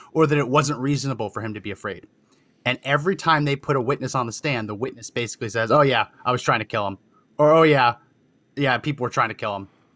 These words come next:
"Oh, yeah, it was self-defense." They are blowing a hole in the case. And here, I wanna play this one. It's a little long, but we'll play it.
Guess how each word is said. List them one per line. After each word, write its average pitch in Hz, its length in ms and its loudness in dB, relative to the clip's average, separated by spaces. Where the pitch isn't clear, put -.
"Oh, 160 80 6
yeah, 147 100 4
it 131 60 2
was 120 120 -4
self-defense." 110 520 -4
They 139 180 0
are 135 120 4
blowing 160 360 2
a 151 80 4
hole 147 280 2
in 131 120 -2
the 127 80 -2
case. 120 340 -4
And 127 220 -4
here, 208 480 0
I 135 80 0
wanna 208 160 2
play 180 160 2
this 151 180 -4
one. 127 80 -4
It's 113 120 -6
a 135 40 0
little 196 280 0
long, 110 340 0
but 113 100 -6
we'll 123 80 -4
play 127 280 0
it. - 80 -10